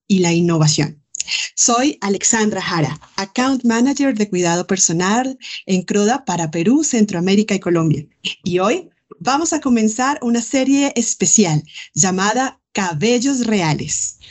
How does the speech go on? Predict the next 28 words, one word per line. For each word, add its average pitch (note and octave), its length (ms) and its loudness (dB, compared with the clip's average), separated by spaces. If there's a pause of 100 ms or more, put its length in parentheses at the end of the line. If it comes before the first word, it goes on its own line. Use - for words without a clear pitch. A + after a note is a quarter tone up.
(420)
Nuestra G#3 320 0
propuesta A#3+ 720 -4
es G#3+ 220 0
traer F#3+ 300 -2
temas C4 380 0
sobre G3 380 0
las F#3 140 0
situaciones, D#3 840 2
dilemas F3 760 0
y G#3+ 120 6
preocupaciones E3+ 1040 0 (300)
que A3 140 2
nosotros A3 600 0
como F#3+ 220 0
consumidores F#3+ 920 0 (260)
vivimos A#3+ 600 2
a G3+ 140 -2
diario A#3+ 540 0
en A3 140 2
el F#3 120 0
cuidado F#3 440 2
de F#3 100 0
nuestro E3+ 320 0
cabello, D#3 460 0 (440)
especialmente A3 1120 2
en F3+ 120 0
este F#3+ 260 -2
periodo F#3 720 0